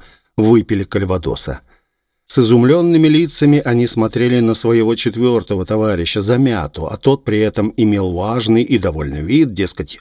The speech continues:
"А что я говорил?" Баронессе было очень интересно за столом, хотя в беседе она и не участвовала. Уля слушала, как Олег расспрашивал торговцев о дороге,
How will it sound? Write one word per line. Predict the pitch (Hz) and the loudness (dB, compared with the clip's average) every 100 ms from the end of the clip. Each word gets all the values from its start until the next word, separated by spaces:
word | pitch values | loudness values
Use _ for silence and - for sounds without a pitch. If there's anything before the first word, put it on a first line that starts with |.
| - | -8
"А | 87 | -6
что | - 67 | -4 -6
я | 62 | -6
говорил?" | 62 67 69 104 147 147 - _ _ _ _ _ _ _ - | -6 -6 -2 2 2 2 -2 _ _ _ _ _ _ _ -4
Баронессе | 107 127 196 - | -2 0 -2 0
было | 156 170 170 | 2 4 2
очень | - 143 - 135 - | 2 -2 -2 -6 -4
интересно | 120 113 - 107 95 76 73 | -4 -4 -2 -2 -2 -6 -8
за | 60 69 | -8 -8
столом, | - 62 65 139 147 | -8 -6 -4 -4 -4
хотя | - 73 - 98 92 | -6 -8 -6 -6 -6
в | 73 | -6
беседе | 82 - 95 120 147 - | -8 -4 -2 0 0 0
она | 110 90 107 - | -4 -4 -6 -2
и | 113 | 0
не | 110 | 2
участвовала. | 110 - 71 67 - - 62 78 - _ _ _ _ | 0 -2 -6 -6 -8 -10 -10 -12 -16 _ _ _ _
Уля | 175 202 165 | 2 2 2
слушала, | - 165 - 123 | 0 -4 0 -2
как | 113 101 | -2 -2
Олег | 107 117 131 | 0 0 -2
расспрашивал | 98 92 - 120 - 90 | -4 -6 -4 -4 -4 -8
торговцев | - 107 101 131 - 101 - | -4 -4 -2 -4 -4 -8 -8
о | - | -8
дороге, | 69 143 98 127 117 110 | -4 -4 -2 -4 -2 -6